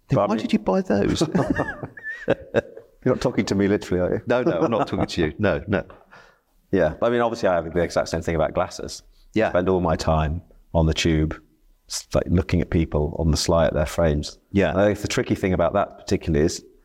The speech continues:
Speaker 2: they, they'll turn around and look at you and think you're just staring them out.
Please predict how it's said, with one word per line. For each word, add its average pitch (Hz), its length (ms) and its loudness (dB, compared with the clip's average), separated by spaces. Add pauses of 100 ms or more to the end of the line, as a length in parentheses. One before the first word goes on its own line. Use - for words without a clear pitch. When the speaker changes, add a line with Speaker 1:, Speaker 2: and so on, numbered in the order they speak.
(540)
Speaker 2:
they, 90 180 4
they'll 90 220 2
turn 101 280 0
around 87 140 0
and 87 100 0
look 104 180 0
at - 60 0
you 76 60 0
and 78 80 0
think - 160 -2
you're 80 80 2
just 80 160 2
staring 80 340 2
them 80 120 2
out. 82 300 0